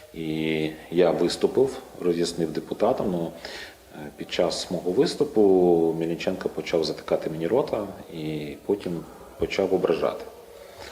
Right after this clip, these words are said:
Е, я вважаю, що, ну, це, по-перше, порушення регламенту, порушення закону, і коли він, е, вже назвав мене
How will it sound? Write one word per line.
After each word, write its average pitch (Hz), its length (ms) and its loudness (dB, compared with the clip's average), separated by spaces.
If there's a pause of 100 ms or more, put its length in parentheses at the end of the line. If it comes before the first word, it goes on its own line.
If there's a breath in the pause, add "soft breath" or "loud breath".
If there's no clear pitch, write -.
(1200 loud breath)
Е, 110 180 0 (380 loud breath)
я 113 100 4
вважаю, 131 380 4
що, 123 160 2 (600 loud breath)
ну, 107 80 2
це, 110 400 6 (140)
по-перше, 95 340 6
порушення 95 460 4
регламенту, 120 520 4
порушення 92 480 2
закону, 110 540 4
і 87 320 4 (460 loud breath)
коли 98 320 8
він, 90 280 4 (580)
е, 78 400 -2 (680)
вже 82 400 2 (260)
назвав 82 440 2
мене 80 380 0